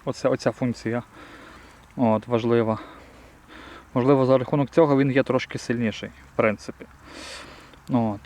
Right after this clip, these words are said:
Так, в принципі, на динарик на двадцять шість, двадцять сім і на п'ять копійок на тридцять сантиметрів з непоганими сигналами, я би сказати, ну, тобто в дві сторони. Я рахую, це хороший результат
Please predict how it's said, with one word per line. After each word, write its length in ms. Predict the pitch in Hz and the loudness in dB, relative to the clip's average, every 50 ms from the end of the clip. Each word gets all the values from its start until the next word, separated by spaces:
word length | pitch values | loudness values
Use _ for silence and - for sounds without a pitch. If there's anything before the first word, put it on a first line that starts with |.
| - - - | -18 -12 -2
Так, 200 | - 160 180 - | 2 2 2 0
в 40 | - | -2
принципі, 420 | - - 175 180 - - - 233 | 2 2 2 2 2 -2 0 2
на 100 | 180 143 | 4 4
динарик 420 | 131 131 131 139 143 147 156 - - | 4 4 4 6 6 4 4 2 2
на 60 | 131 | -2
двадцять 340 | 120 120 131 123 - 123 - - - 120 117 | 2 2 2 2 0 -4 -4 -2 -2 -2 0
шість, 160 | - - 139 | 0 -2 -2
двадцять 240 | 123 127 127 - - | 2 2 2 2 2
сім 220 | - - 135 131 131 | 0 0 0 2 2
і 40 | |
на 100 | 127 127 | 2 2
п'ять 180 | 120 - 127 - | 2 0 -2 -2
копійок 380 | - 147 - - 131 131 - 131 | -2 -6 -2 0 0 0 0 0
на 60 | 120 | -6
тридцять 300 | - - 131 113 123 - | -2 -2 -2 -2 -2 -4
сантиметрів 540 | - 123 - 127 131 143 151 - 165 156 - - - - - - - - - - | -4 -2 0 2 2 2 2 4 2 0 0 0 -18 -18 -18 -18 -18 -16 -10 -6
з 80 | 123 123 | 0 2
непоганими 600 | 131 127 - 131 120 131 127 127 131 127 127 117 | 2 2 2 2 2 4 4 4 4 2 0 -2
сигналами, 600 | - - 120 113 131 131 139 151 160 165 151 143 | -2 -4 -2 0 2 4 4 4 2 2 2 0
я 60 | 139 | 0
би 100 | 135 123 | 0 -2
сказати, 300 | - - 131 120 - 123 | -2 -2 -4 -2 0 0
ну, 200 | 123 117 104 101 | 0 0 -2 -2
тобто 220 | - 110 - - 123 | -4 -6 -2 -2 -2
в 60 | 117 | -2
дві 140 | 120 127 127 | 2 0 -2
сторони. 500 | - - - 123 123 127 147 170 185 175 - - - - - - - - - - | -2 0 -2 0 2 2 2 2 2 0 -2 -8 -18 -18 -18 -18 -18 -12 -2 2
Я 100 | 135 127 | 4 4
рахую, 340 | 147 131 - 151 143 135 123 | 4 2 2 2 2 2 2
це 140 | - 131 | 0 -2
хороший 440 | - - - 139 143 127 - - 131 | -2 0 4 4 4 4 4 0 0
результат 440 | 120 123 120 123 117 - 180 185 - | 0 2 -2 -2 2 4 4 4 4